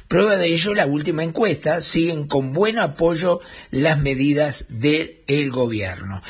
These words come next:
Voy a San José, dice: "Sonó como amenaza", me dice Marcelo, el tachero de San José. Mientras en Paysandú, el doctor Zapicán Matiauda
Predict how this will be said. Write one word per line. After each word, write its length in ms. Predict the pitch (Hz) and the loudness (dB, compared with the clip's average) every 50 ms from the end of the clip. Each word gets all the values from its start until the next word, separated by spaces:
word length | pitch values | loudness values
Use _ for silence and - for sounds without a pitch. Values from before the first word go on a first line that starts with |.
| - - - - | -14 -16 -10 -4
Voy 220 | - 131 156 165 170 | 0 2 2 4 4
a 80 | 165 | 2
San 180 | 156 - 185 170 | 2 0 0 0
José, 580 | - 196 202 180 - - 226 214 202 202 208 - - - - - | 0 2 2 4 4 4 4 2 2 0 -2 -6 -14 -20 -14 -6
dice: 520 | - 147 160 170 - - - 180 180 - - | -2 0 2 2 2 2 2 0 -2 -2 0
"Sonó 480 | 175 - - 185 180 185 208 233 247 240 | 2 2 4 4 4 2 2 0 0 0
como 340 | - 233 214 190 175 185 202 | 2 2 2 2 2 2 0
amenaza", 920 | 202 185 170 156 156 170 208 208 190 156 - - - - 120 107 98 - - - - - | 2 2 0 0 0 2 2 2 2 2 0 0 0 0 -2 -4 -4 -8 -12 -18 -14 -6
me 120 | - 131 | -2 2
dice 300 | 147 151 151 143 - 151 | 2 4 4 4 2 2
Marcelo, 840 | 139 131 143 143 131 120 - - 214 202 190 165 143 127 123 127 - - | 0 0 -2 -2 -2 0 2 4 4 4 4 2 0 -2 -2 -4 -4 -4
el 240 | 135 143 131 113 | -2 -2 -2 -2
tachero 460 | - 156 143 143 - - - 247 233 220 | 0 0 0 0 0 2 4 4 4 4
de 280 | 196 170 151 147 135 | 4 2 2 2 0
San 200 | - - 151 127 | 0 0 -2 -2
José. 460 | - - 135 117 - - 127 107 92 - - - - - - | -2 -2 -2 -2 -2 -2 -4 -6 -6 -10 -14 -16 -10 -2 0
Mientras 400 | 156 185 185 156 175 170 - - | 2 2 2 2 2 2 4 2
en 160 | 175 151 - | 2 2 2
Paysandú, 840 | - 165 165 151 131 - - 151 143 147 170 240 269 254 170 - - | 2 2 2 2 0 0 0 0 0 0 0 0 0 0 0 -4 -4
el 140 | 135 127 127 | -2 -2 0
doctor 520 | 127 131 123 - - - 220 208 156 120 - | 0 0 -2 -2 0 -2 -2 0 -2 -4 -6
Zapicán 880 | - - 117 113 - - 113 113 - - 214 220 175 131 123 120 117 | -4 -4 -4 -6 -6 -6 -8 -6 -2 -2 0 0 -2 -4 -6 -6 -8
Matiauda 840 | 117 110 107 117 131 135 - - 262 262 240 185 147 139 123 - | -8 -6 -6 -6 -6 -4 -2 0 2 2 2 2 0 0 -2 -2